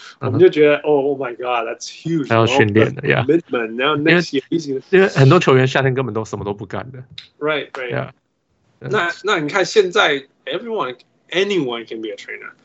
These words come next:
Speaker 1: Yeah。
Speaker 2: 我们小朋友，我那个，我的小学弟，our 小学弟，McGill 学弟在，嗯，加州北边一点点，呃，L A北边那边有一个，一个，他是 chiropractor，里面有一个 gym，
Speaker 1: 嗯哼。嗯哼。
Speaker 2: 那里面就会遇到那个谁，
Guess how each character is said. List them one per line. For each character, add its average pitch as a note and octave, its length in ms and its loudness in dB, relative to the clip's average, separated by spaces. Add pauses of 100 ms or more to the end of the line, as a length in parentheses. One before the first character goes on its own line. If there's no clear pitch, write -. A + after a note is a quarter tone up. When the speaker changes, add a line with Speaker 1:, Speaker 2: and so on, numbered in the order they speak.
(160)
Speaker 1:
Yeah。 B2 220 -2 (160)
Speaker 2:
我 C3+ 60 -4
们 C#3+ 100 -4
小 B2+ 180 2
朋 D3+ 160 2
友， C#3+ 240 4 (140)
我 C3+ 100 -4
那 D#3 140 -4
个， C#3+ 220 2
我 C3 60 -2
的 C#3+ 120 4
小 A#2+ 180 -2
学 C#3 220 2
弟， C#3+ 260 -2 (140)
our E3+ 200 6
小 A#2 220 -4
学 A#2+ 220 -10
弟， B2 280 -12
McGill A#2+ 300 -6
学 B2 160 -10
弟 B2+ 140 -16
在， C#3+ 140 -8 (460)
嗯， A2 320 -12 (680)
加 C#3+ 220 -2
州 D3 140 2
北 A#2 220 -4
边 B2+ 160 -4
一 C#3+ 40 -4
点 C3 240 -8
点， - 180 -8
呃 B2 160 -6 (380)
，L D3 240 2
A F3+ 40 4
北 D#3+ 160 2
边 C#3+ 160 0
那 D#3+ 60 -6
边 D#3+ 160 -4
有 C3+ 140 -2
一 C3+ 60 -6
个， C3+ 280 -4
一 C3+ 60 -12
个， B2+ 320 -6
他 D#3+ 120 -2
是 D3 120 -6
chiropractor， C#3 640 -2
里 A2+ 100 -12
面 A#2+ 200 -6
有 A2+ 60 -6
一 - 20 -10
个 A2 180 -2
gym， A#2 140 -8
Speaker 1:
嗯 - 20 -8
哼。 A2+ 140 -10 (460)
嗯 - 0 -
哼。 B2 100 -8
Speaker 2:
那 A#2 80 0
里 F3 80 4
面 G3 120 6
就 G3 140 4
会 G3 120 4
遇 F#3 120 -6
到 F3 160 4
那 F3 100 0
个 E3 120 -4
谁， - 240 -16